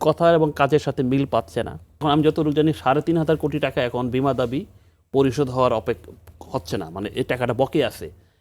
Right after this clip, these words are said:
এখন গভর্নমেন্ট যেহেতু ব্যাংক খাতে হাজার হাজার কোটি টাকা ভর্তুকি দিচ্ছে, টাকা ছাপাইয়া দিচ্ছে,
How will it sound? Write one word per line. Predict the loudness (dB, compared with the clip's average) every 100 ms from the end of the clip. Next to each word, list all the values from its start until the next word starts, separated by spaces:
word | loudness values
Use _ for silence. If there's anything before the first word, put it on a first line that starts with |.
| _ -8
এখন | -2 0
গভর্নমেন্ট | 4 4 4 2 4
যেহেতু | 2 2 0 0 -8 -12
ব্যাংক | -4 0 2 2
খাতে | -2 2 6 6 2 -8 _ _ _ _ _ -6
হাজার | 0 4 4
হাজার | 4 2
কোটি | 2 0
টাকা | 0 0
ভর্তুকি | 0 -2 -2 -2
দিচ্ছে, | -2 -2 -2
টাকা | -2 -2 -2
ছাপাইয়া | -4 -2 -2
দিচ্ছে, | 0 -4 -6